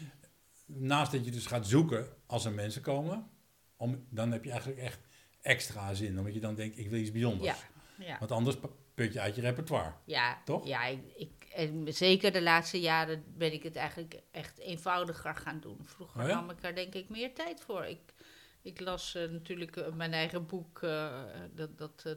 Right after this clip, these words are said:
Speaker 2: dolgelukkige
Speaker 1: Ja.
Speaker 2: Montessori-varken, of toen het, eh, uitgegeven werd. En toen dacht ik ook wel af en toe, "Jeetje, wat deed ik altijd veel.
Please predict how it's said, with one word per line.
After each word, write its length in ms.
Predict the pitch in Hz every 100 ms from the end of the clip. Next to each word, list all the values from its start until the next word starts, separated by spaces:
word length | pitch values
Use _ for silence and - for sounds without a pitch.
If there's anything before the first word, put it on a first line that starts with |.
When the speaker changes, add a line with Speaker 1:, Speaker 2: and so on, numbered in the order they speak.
| 151
Speaker 2:
dolgelukkige 720 | 160 156 175 165 160 - 170
Speaker 1:
Ja. 120 | 110
Speaker 2:
Montessori-varken, 1120 | 170 165 165 226 254 233 226 180 165 175 190 - - - - -
of 280 | 127 147 - -
toen 220 | 175 165
het, 200 | 160 165
eh, 240 | 165 151 131
uitgegeven 800 | - 185 - - 170 160 160
werd. 200 | 143 101
En 140 | - 151
toen 220 | - 139
dacht 220 | 135 -
ik 160 | 156 151
ook 160 | 196
wel 100 | 208
af 140 | - -
en 80 | 175
toe, 240 | 190 202
"Jeetje, 540 | 202 247 403 233 - 196
wat 260 | 190 165
deed 200 | - 254
ik 160 | 262 262
altijd 380 | 226 233 233 226
veel. 600 | - 277 294 262 254